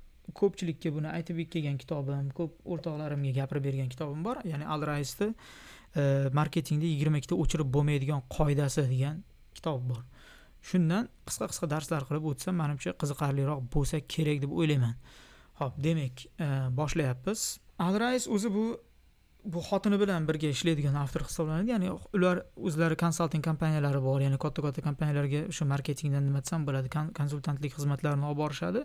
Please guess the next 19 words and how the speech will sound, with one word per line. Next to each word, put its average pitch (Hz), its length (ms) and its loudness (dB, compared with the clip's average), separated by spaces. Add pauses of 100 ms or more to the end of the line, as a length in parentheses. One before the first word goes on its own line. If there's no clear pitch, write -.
(440)
Shu 262 160 0
kitobda - 380 4
ancha 220 180 2
oldin 185 240 4
yozib 165 260 2
qo'ygan. 139 280 2
Adashmasam, 180 600 0
bu 185 200 0
ikki - 240 -4
ming 170 160 0
birinchi 147 340 0
yillarda 165 380 0
yozilgan 143 400 -2
kitob. 139 260 -2 (160)
Kitobda 220 400 4
nima 214 160 4
qiladi 208 240 2
u? 277 60 2 (560)
Shu 196 100 0